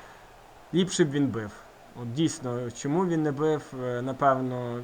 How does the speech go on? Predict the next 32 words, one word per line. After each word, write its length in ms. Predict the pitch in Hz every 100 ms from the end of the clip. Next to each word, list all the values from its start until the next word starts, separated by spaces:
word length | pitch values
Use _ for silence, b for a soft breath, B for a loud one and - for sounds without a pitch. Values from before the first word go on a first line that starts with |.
| 120 -
він 120 | 127 127
сам 300 | - 160 175
не 80 |
знає, 300 | 160 170 170
чому 220 | 165 175 170
він 160 | 170
не 60 | 170
вдарив. 580 | 156 165 165 165 160 - - - - - - - - - - - -
Була 220 | 135 151
можливість, 580 | 143 127 156 165 156 143
він 100 | 139
віддав 280 | 131 131 131
пас 360 | 143 143 135
і 240 | - 120 117 - -
пас 240 | 123 123
не 80 | 117
прийшов. 360 | 110 120 107 104 -
Тут 200 | 165 147
офсайд 400 | 131 - 180 185
може 200 | 180 170
бути, 240 | 175 180 180
якщо 220 | - 170
віддасть 420 | 165 165 160 -
направо. 520 | 156 160 156 156 156
Так, 200 | - 120 - 117
почекав, 460 | 143 156 147 135 120
поки, 220 | 120 -
е, 180 | 120 117 - B B B B B - -
вис-, 380 | 110 127 113 127
вийде 300 | 135 123 123
офсайду 720 | 110 120 - 131 127 120 120 107 - - - - - - - - - - - - - - - - - - - - - - - - - - - - - - - - - -
гравець 680 | 120 135 156 190 196 -